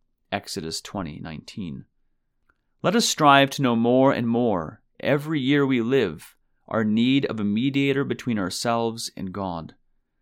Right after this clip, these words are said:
Let us seek more and more to realize that without a mediator, our thoughts of God can never be comfortable,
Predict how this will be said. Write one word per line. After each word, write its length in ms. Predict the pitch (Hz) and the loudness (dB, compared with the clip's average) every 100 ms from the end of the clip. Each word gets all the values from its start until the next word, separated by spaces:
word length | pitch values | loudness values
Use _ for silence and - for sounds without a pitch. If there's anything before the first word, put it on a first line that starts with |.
| _ _ _ | _ _ _
Let 140 | 175 | 2
us 180 | 208 185 | 4 2
seek 260 | - 180 139 | 0 -2 0
more 300 | 131 147 160 | 2 4 4
and 100 | 135 | 4
more 240 | 135 139 | 4 2
to 140 | 135 127 | 2 0
realize 500 | 139 151 107 98 107 | 2 4 4 4 2
that 80 | |
without 320 | 120 120 127 151 | 0 2 2 4
a 40 | |
mediator, 600 | 135 160 156 110 98 98 | 2 0 0 0 2 2
our 160 | - 104 | 0 -2
thoughts 420 | - 139 165 - | 2 2 2 -2
of 120 | 120 | -2
God 400 | 101 90 87 90 | 0 0 0 -4
can 220 | - 120 | -4 -2
never 260 | 120 127 156 | 0 0 -2
be 140 | 156 | -6
comfortable, 760 | 151 151 151 - 104 64 62 | -2 -2 -2 -8 -8 -6 -8